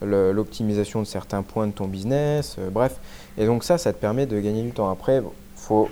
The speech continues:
diversifier ses sources d'acquisition. Et donc, du coup, bah, tu peux, euh,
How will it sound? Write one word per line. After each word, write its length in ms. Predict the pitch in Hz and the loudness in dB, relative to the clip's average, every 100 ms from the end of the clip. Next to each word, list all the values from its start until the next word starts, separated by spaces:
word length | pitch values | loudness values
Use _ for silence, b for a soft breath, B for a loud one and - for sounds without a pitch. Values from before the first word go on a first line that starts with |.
| - | -2
diversifier 640 | 110 131 139 127 127 - 127 | -2 6 6 6 -2 -2 -2
ses 160 | 98 | -2
sources 280 | 92 139 123 | -2 0 2
d'acquisition. 640 | 107 - 98 98 - 156 180 B B B B - | 2 0 -4 -6 0 0 0 B B B B -2
Et 60 | 110 | 2
donc, 180 | 127 | 2
du 120 | 107 107 | 2 -2
coup, 160 | 139 | 0
bah, 140 | 147 - | 0 0
tu 200 | - 101 | -2 -6
peux, 140 | - | 0
euh, 280 | 127 117 | 2 2